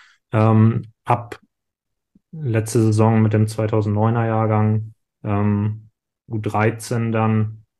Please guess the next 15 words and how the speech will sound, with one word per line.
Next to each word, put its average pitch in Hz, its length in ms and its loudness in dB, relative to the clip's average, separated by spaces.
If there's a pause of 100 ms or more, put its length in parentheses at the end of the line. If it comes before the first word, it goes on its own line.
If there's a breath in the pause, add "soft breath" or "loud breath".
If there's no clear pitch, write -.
also 101 280 -8
D-Jugendalter-Jahrgang, 110 1400 -2
habe 107 120 0
ich 107 80 -4
dann 107 360 -4
schon 120 240 -4
gemerkt, 123 420 -4
okay, 120 400 2
dann 107 300 2
hatten 113 180 -4
wir 107 80 0
auch 107 80 0
mal 104 120 -2
schwerere 127 500 -2
Verletzungen. 131 720 -2